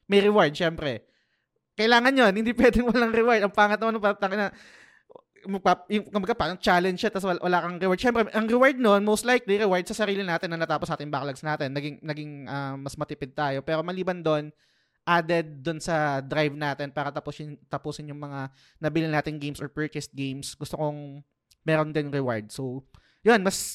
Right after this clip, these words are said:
mas i-explain ko siya mamaya. Pero bago yun, gusto ko munang kunin yung opinion nyo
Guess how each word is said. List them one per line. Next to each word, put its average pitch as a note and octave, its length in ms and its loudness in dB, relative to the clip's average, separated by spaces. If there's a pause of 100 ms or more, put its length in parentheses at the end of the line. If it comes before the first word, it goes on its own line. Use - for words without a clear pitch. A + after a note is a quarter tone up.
mas F#3+ 160 0
i-explain F#3+ 320 -2
ko E3+ 80 -8
siya E3+ 320 -2
mamaya. E3 400 0
Pero F3 320 0
bago F#3+ 240 4
yun, G3+ 320 2
gusto F3+ 160 -8
ko F3 80 -6
munang F3 320 -4
kunin B3+ 480 0
yung G3 160 -6
opinion F#3 320 -4
nyo F3 220 0